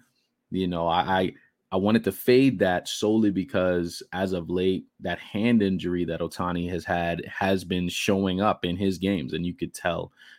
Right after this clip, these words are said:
Um, but he did, I believe, have nine plus strikeouts in that game. Um, and the Angels did, in fact, win that game outrightly. Then we had the Toronto Blue Jays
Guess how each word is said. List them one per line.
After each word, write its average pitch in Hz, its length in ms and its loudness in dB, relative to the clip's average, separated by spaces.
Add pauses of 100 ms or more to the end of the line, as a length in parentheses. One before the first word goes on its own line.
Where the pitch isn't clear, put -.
(140)
Um, 80 220 -10
but 87 140 -2
he 92 100 0
did, 92 260 2
I 87 80 4
believe, 87 340 0
have 87 200 0
nine 95 380 0
plus 92 280 -2
strikeouts 85 540 0
in 92 160 -2
that 80 260 -4
game. 90 380 -2 (440)
Um, - 400 -6
and 90 260 -2
the 85 180 -2
Angels 87 360 -2
did, 87 200 0
in 87 140 0
fact, - 480 -2 (180)
win 90 440 -2 (120)
that 80 300 -6
game 82 360 -4
outrightly. 98 600 4 (360)
Then 135 120 6
we 127 80 12
had 101 100 10
the 90 80 0
Toronto 87 360 0
Blue 104 220 4
Jays 98 420 6